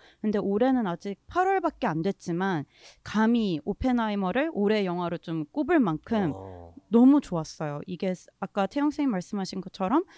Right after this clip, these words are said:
Speaker 1: 각본, 스토리텔링이랑 연출, 그리고 배우들의 연기까지 모두가 완벽했던 영화가 아니었나 싶습니다.
Speaker 2: 아, 특히나 이번엔 로다주도 연기를 너무 잘했었고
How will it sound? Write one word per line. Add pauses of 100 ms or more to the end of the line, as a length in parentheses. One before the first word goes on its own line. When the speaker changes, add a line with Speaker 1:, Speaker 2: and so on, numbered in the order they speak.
(120)
Speaker 1:
각본,
스토리텔링이랑
연출,
그리고
배우들의
연기까지 (340)
모두가
완벽했던
영화가
아니었나 (280)
싶습니다. (160)
Speaker 2:
아,
특히나 (200)
이번엔
로다주도
연기를
너무
잘했었고